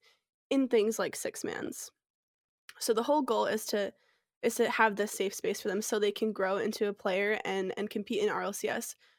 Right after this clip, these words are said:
Women's carball specifically schedules our qualifiers around R L C S so that our women can play in both, because a lot of our competitors do that. We have a couple of top one hundred players. We have,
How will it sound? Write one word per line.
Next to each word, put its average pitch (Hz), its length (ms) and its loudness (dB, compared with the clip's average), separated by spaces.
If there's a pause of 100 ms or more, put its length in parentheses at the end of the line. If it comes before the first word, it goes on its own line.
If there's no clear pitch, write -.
(140)
Women's 311 260 4
carball 247 360 2
specifically 220 840 0
schedules 196 680 0
our 190 280 2
qualifiers 208 640 0
around 196 440 0
R 202 160 2
L 202 100 -2
C 220 180 0
S 233 320 -2 (300)
so 220 140 4
that 208 240 2 (340)
our 220 100 2
women 208 280 4
can 214 180 -2
play 196 260 0
in 196 160 -2
both, 190 240 -2
because 233 240 2
a 226 60 4
lot 208 240 4
of 233 180 -2
our 214 120 0
competitors 208 840 -2
do 208 200 -2
that. - 280 -2 (460)
We 226 80 2
have 220 180 2
a 214 40 0
couple 214 260 0
of 214 80 -2
top 208 220 0
one 220 140 0
hundred 262 280 2
players. 233 400 2
We 202 60 2
have, 190 360 -2